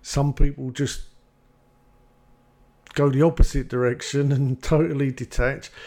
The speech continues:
you know. And, but what she was saying is, is that at that point, you can tell by the child's behaviour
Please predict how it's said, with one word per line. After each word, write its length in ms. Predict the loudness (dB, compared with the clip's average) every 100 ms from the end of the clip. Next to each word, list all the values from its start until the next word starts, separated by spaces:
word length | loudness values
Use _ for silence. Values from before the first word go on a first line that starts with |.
| -20 -12 -2
you 80 |
know. 120 | 2 2
And, 260 | 2 -2 -6 -16 -20 -4
but 100 | 2
what 200 | 4 4
she 200 | 2 0
was 180 | 0 -2
saying 600 | 0 2 2 0 -6 -8
is, 440 | -8 -8 -10 -12 -12 -12 -6
is 180 | -4 0
that 260 | 0 0 -2
at 160 | -2
that 300 | -2 -2 2
point, 540 | 6 6 4 0 -4 -6
you 100 | -4
can 140 | -4
tell 360 | -2 0 2 2
by 240 | 2 2
the 100 | 2
child's 420 | 0 2 2 0
behaviour 1000 | -2 -6 0 4 4 4 0 -4 -4 -6